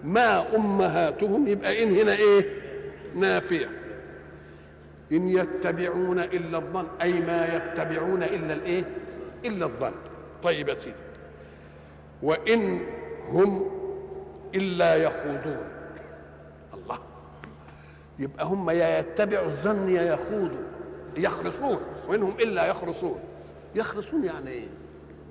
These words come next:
الخرص كما تقول أنت، هذا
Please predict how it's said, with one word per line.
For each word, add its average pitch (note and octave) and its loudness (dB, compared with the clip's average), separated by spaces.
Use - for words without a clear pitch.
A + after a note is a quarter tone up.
الخرص G3+ -2
كما B3 2
تقول F3+ -2
أنت، A#3 -2
هذا G3 0